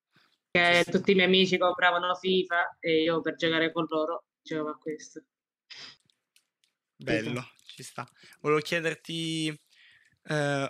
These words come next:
Speaker 2: oltre a... a giocare, studi, lavori?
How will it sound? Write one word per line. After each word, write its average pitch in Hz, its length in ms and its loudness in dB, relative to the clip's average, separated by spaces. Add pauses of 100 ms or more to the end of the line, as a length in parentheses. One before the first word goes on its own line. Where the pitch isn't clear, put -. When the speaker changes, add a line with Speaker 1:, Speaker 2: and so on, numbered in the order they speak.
Speaker 2:
oltre 160 500 -2
a... 151 840 -2
a - 840 -12
giocare, 190 960 -2
studi, 185 760 -6
lavori? 165 760 -2